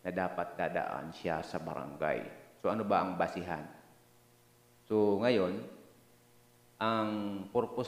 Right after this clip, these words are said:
po niyan ay para pag-ayusin. So, kung naririnig nyo yung tinatawag na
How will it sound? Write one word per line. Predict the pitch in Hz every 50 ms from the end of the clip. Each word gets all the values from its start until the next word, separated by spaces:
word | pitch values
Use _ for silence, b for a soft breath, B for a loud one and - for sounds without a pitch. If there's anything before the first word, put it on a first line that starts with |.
| -
po | - 120 113
niyan | 110 110 113 98 90 87 87 87
ay | - 95 101 95
para | - - 95 92 92 87 90 90 85 85 85 82 80 73 69 60 - - - -
pag-ayusin. | - 87 95 - - 98 98 95 92 - - 107 101 87 85 - - - - - - - _
So, | - 104 101 95 87 -
kung | 101 101 101
naririnig | 101 98 98 95 98 98 101 104 98 104 101 101 95 90 90
nyo | 95 101 95 90 90
yung | 87 87 90 87 82 80 76 73 62 55 - - - - - _ _
tinatawag | - 87 85 80 - 87 85 85 82 85 82 - -
na | 92 85 82